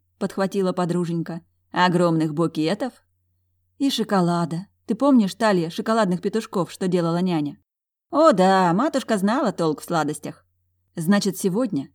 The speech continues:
у нас один вечер, когда мы забудем, кто мы есть. И представим иную жизнь, красивую, лёгкую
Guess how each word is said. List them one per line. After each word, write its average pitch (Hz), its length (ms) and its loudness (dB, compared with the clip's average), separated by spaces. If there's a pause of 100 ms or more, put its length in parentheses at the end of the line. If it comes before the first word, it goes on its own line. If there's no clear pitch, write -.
(200)
у 214 100 0
нас 233 220 2
один 190 280 2
вечер, 233 320 -4
когда 175 280 -2
мы 175 120 2
забудем, 165 460 0
кто - 240 -6
мы 160 100 2
есть. 143 460 -4 (720)
И 294 140 0
представим 311 640 2
иную 196 360 2
жизнь, 160 460 -4 (140)
красивую, 202 840 -2
лёгкую 185 540 0